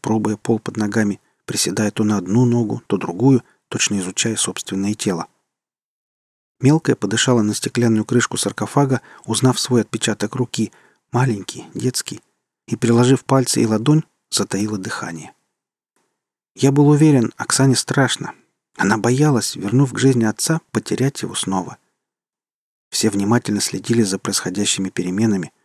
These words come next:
Капсула, где лежал Северцев, открылась, в его легкие ворвался воздух, и, открыв глаза, он посмотрел на нас невидящим взглядом. "Что происходит?" — были его первые слова. "Где я?"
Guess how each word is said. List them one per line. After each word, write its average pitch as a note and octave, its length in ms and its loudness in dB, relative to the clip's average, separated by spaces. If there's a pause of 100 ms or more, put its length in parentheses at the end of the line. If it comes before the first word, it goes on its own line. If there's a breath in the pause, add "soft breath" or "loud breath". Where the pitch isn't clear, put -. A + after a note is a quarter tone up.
(320)
Капсула, A#2+ 480 -2
где G2+ 180 0
лежал G#2+ 260 0
Северцев, A2 520 0
открылась, C#3 540 2 (420)
в G2 80 -6
его A2 240 2
легкие A#2+ 360 2
ворвался G#2 480 0
воздух, C3+ 460 2 (340 soft breath)
и, - 80 -6
открыв A#2 360 0
глаза, A2 460 0
он G#2 120 -6
посмотрел B2 560 0
на B2 140 4
нас A#2 240 -2
невидящим G2 520 -6
взглядом. - 480 -12 (1800)
"Что - 240 -4
происходит?" — B2 720 -2 (380)
были F#2+ 240 -4
его F2+ 180 -8
первые F#2 300 -8
слова. F#2 340 -8 (960)
"Где A#2 360 2
я?" F2+ 180 -8